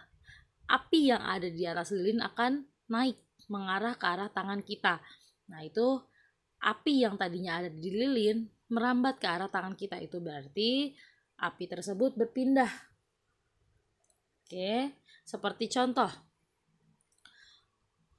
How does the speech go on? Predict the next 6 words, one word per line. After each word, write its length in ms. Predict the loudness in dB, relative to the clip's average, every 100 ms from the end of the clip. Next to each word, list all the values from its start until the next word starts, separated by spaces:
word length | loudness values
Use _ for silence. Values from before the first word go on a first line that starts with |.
| -10
Contohnya 720 | -6 -4 -2 2 4 4 4 2
ada 380 | 4 6 6 2 -8
dibagi 460 | -2 4 4 4 2
dua. 320 | 6 8 6 2 _
Konveksi 460 | -4 0 -2 -2
ternyati, 560 | 0 4 4 2 0 0